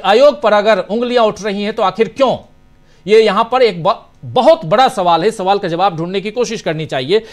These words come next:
लेकिन उससे पहले ये जो आप चिट्ठी और उसके लिए जयराम रमेश की, अ, का जो ट्वीट है वो देख रहे थे, अ, जरा ये भी सुना देना चाहता हूं, जो साथी सुन लिए होंगे उनके, उनसे माफा-, माफी मांगते हुए, क्षमा चाहते हुए,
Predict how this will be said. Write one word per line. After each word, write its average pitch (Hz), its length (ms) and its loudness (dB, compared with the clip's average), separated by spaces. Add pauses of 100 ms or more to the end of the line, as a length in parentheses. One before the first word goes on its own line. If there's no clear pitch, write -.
(120)
लेकिन 247 160 -6
उससे 277 180 -2
पहले 156 280 -2
ये 214 100 2
जो 247 100 0
आप 233 160 0
चिट्ठी 240 440 -10 (100)
और 190 200 0
उसके 214 240 -2
लिए 214 400 0 (200)
जयराम 202 300 0
रमेश 202 300 -4
की, 190 400 -8
अ, 196 60 -18 (520)
का 180 80 -2
जो 170 100 -6
ट्वीट 247 300 -8
है 185 60 -4
वो 196 140 -2
देख 165 220 -6
रहे 151 120 -4
थे, 196 200 -8 (320)
अ, 208 140 4
जरा 247 400 2
ये 214 180 -2
भी 294 120 0
सुना 226 240 0
देना 180 200 -4
चाहता 170 300 -4
हूं, 190 360 -6
जो 233 120 0
साथी 214 340 -2
सुन 220 180 -6
लिए 254 120 -4
होंगे 233 300 -2
उनके, 214 360 -2
उनसे 196 280 -6
माफा-, 165 380 -8
माफी 214 280 -4
मांगते 208 300 -4
हुए, 226 140 2
क्षमा 208 260 -4
चाहते 135 300 -8
हुए, 151 280 -6